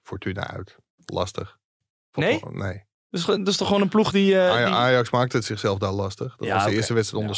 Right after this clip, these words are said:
Speaker 1: Schreuder.
Speaker 2: Ja.
Speaker 1: Maar Fortuna Sittard stelt niet zoveel
Speaker 2: Nou
Speaker 1: voor.
Speaker 2: goed, oké. Fortuna Sittard stelt niet voor, Valentijn. Je hoort het.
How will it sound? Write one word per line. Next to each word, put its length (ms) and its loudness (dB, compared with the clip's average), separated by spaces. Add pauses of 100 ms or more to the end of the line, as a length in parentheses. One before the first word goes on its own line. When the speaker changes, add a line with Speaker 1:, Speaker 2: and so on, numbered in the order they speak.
Speaker 1:
Schreuder. 360 0
Speaker 2:
Ja. 320 -20
Speaker 1:
Maar 220 -12
Fortuna 380 -6
Sittard 300 -2
stelt 200 -4
niet 120 -2
zoveel 160 -2
Speaker 2:
Nou 120 2
Speaker 1:
voor. 140 -2
Speaker 2:
goed, 120 -10 (100)
oké. 440 -4
Fortuna 340 0
Sittard 300 0
stelt 200 0
niet 100 2
voor, 200 2
Valentijn. 520 0
Je 140 -4
hoort 160 4
het. 180 -4